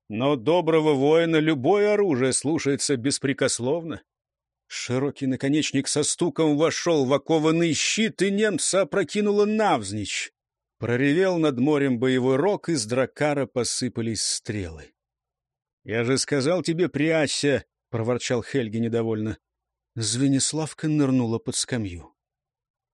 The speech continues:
Обитый медью форштевень ударил во вражеский борт, затрещало крепкое дерево, иные из немцев, не устояв, повалились на палубу.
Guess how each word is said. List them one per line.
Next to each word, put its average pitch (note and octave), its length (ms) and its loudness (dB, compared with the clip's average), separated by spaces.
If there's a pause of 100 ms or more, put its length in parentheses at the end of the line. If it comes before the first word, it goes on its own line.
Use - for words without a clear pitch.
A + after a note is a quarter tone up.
(160)
Обитый C#3 640 0
медью D#3 420 0
форштевень F#3 800 0
ударил D#3+ 600 2
во C#3 120 2
вражеский C3+ 580 2
борт, E3 600 -2 (480)
затрещало E3 800 2
крепкое D3 460 2
дерево, F#3 500 2 (480)
иные G3+ 480 0
из C#3 140 0
немцев, F3+ 480 -2
не E3+ 80 2
устояв, E3+ 560 0
повалились E3+ 560 0
на E3 120 0
палубу. G2+ 720 -4